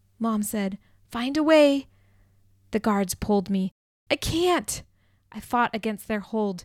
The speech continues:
They gripped tighter. "I can't, I can't." I screamed out her name, "Mom!"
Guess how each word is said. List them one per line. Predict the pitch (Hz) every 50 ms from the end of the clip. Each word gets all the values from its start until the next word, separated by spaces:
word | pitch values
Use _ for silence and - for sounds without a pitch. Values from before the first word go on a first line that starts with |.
| - - - _
They | 240 220
gripped | 202 247 277 269 262 - - - - _
tighter. | - - - 254 247 226 220 202 185 - _ - - - _
"I | 269 294
can't, | - - - 330 359 403 415 427 - -
I | - 269
can't." | - - - 302 330 392 415 370 - - - - - - -
I | -
screamed | 247 - - - - 311 330 339 339 320 311
out | 302 254 233 247
her | - 302 269
name, | 262 262 254 240 240
"Mom!" | 262 320 370 427 453 480 480 453 240 208 180